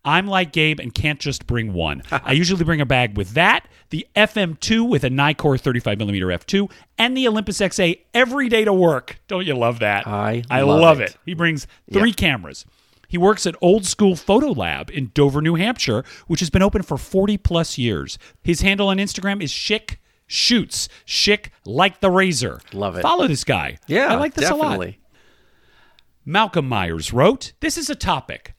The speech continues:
Speaker 1: I'm very interested in this." He said, "First, I hope you got my limericks." We'll cover that a little later. He
Speaker 2: Yes.
Speaker 1: said, "Secondly, on show twenty-two, you mentioned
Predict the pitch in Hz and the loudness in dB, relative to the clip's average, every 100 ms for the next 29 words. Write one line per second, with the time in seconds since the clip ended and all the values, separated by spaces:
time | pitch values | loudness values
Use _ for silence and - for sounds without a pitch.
0 | - 185 180 156 240 247 254 185 165 135 | -4 -2 -2 2 2 2 0 -2 -4 -8
1 | - 87 76 71 - - 156 - 165 156 | -8 -10 -10 -14 -14 -8 -4 0 0 0
2 | - 202 220 202 170 151 147 143 120 147 | 0 2 2 4 2 2 0 0 0 2
3 | 180 180 - - - 98 107 98 92 90 | 2 0 -2 -6 -6 -6 -4 -4 -4 -4
4 | 87 131 156 147 127 113 127 - 302 285 | -2 0 2 0 -2 -4 -6 -4 -4 -4
5 | 151 85 73 _ _ - _ _ - 185 | -6 -8 -12 _ _ -20 _ _ -4 -2
6 | - 240 285 - 247 220 - 190 139 185 | 0 0 0 -2 0 0 -2 -4 -2 -2
7 | 135 98 - - | -2 -2 -8 -12